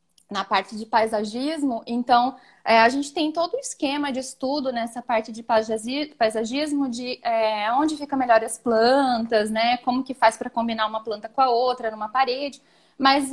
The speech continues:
é, saber que o cheiro, né, o aroma dessa planta, a fragrância dela vai tornar o meio ali um meio mais alegre. Então, assim, é, eu falo, né, quando é gazebo, pra uma pessoa pensar mais, ela tem que utilizar ali de plantas com rosas. Se é uma churra-,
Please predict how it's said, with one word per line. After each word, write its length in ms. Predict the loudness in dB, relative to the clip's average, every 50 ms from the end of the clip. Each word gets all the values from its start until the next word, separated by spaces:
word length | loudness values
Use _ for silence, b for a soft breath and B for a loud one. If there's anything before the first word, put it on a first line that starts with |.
| -4 -2
é, 280 | 0 2 2 4 2 2
saber 340 | 2 2 2 2 2 0 -2
que 240 | 0 0 0 0 0
o 60 | -2 -6
cheiro, 480 | -6 -2 2 6 8 8 8 6 4
né, 160 | 0 -4 -2
o 80 | 0 2
aroma 440 | 2 2 2 0 -2 -4 -4 -6 -6
dessa 280 | -6 -6 -6 -6 -10 -12
planta, 460 | -12 -10 -10 -8 -6 -6 -6 -6 -6
a 40 | -6
fragrância 540 | -4 -4 -4 -2 0 0 0 0 -2 -2 0
dela 260 | 2 2 2 2 2 2
vai 340 | 4 6 6 8 6 6 2 -2 _ _ _ _ _ -2
tornar 360 | 0 0 2 0 0 0 0
o 60 | 0
meio 420 | 0 -2 -4 -4 -6 -6 -4 -2 -2
ali 300 | -2 -2 -2 -4 -2 -2
um 80 | 0 0
meio 320 | 0 0 0 -2 -2 -2
mais 380 | -2 -2 -2 -2 -4 -6 -6 -6
alegre. 480 | -6 -4 -2 0 0 0 0 0 -2 -6
Então, 240 | -6 -4 -4 -4 -4
assim, 340 | -6 -6 -8 -8 -10 -12 -10
é, 320 | -8 -8 -6 -4 -2 -2 -2
eu 60 | -2
falo, 240 | 0 2 2 2 2
né, 100 | 0 -6
quando 180 | -8 -4 -2 0
é 60 | 2
gazebo, 680 | 4 4 2 2 0 -2 -2 -2 -2 -2 -2 -4 -6 -10
pra 160 | -16 -10 -8
uma 120 | -6 -6
pessoa 340 | -4 -6 -8 -4 -2 -2 -2
pensar 600 | -2 -4 -10 -12 -12 -8 0 4 6 8 8 6 4
mais, 560 | 2 2 2 2 2 0 -2 -8 -14 -18 -20 _ _ _ _ _ _
ela 240 | 0 0 2 2 0
tem 180 | -2 -6 -8 -8
que 60 | -8
utilizar 480 | -10 -8 -6 -6 -6 -2 2 4 4
ali 160 | 4 4 0 -4
de 220 | -6 -6 -8 -8
plantas 440 | -4 -2 -2 0 0 -2 -6 -10 -10
com 180 | -6 -6 -6 0
rosas. 640 | 6 8 8 8 8 6 4 0 -4 -8 -10 -12 -16 _ _ _ _ _
Se 160 | 0 4 4
é 60 | 4
uma 180 | 4 4 0 -4
churra-, 300 | -6 -8 -8 -8 -8